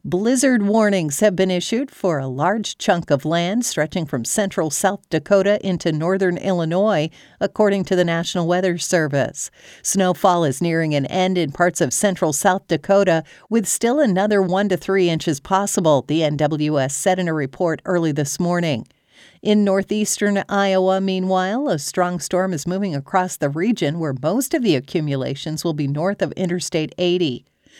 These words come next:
Northern Iowa will see snow accumulations exceed six inches with areas, the agency said. The heaviest snow will fall before noon today,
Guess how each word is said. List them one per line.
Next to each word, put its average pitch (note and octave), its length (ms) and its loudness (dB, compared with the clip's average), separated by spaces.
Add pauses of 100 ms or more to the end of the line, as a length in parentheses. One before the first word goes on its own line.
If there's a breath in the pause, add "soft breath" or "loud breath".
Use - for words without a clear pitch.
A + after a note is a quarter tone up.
(240 soft breath)
Northern F#3+ 360 2
Iowa F#3 500 0
will E3+ 220 0
see E3+ 240 0
snow G3 380 -2
accumulations E3+ 1000 -2
exceed D#3+ 400 -2
six - 500 -6
inches G#3 720 -2
with D#3 180 0
areas, C#3 540 -4
the D3 160 0
agency C3+ 480 -4
said. - 420 -2 (520 loud breath)
The - 80 2
heaviest F#3+ 520 0
snow E3+ 280 -2
will G#3 180 0
fall F3 300 2
before E3+ 420 0
noon F#3+ 380 -2
today, F3 580 0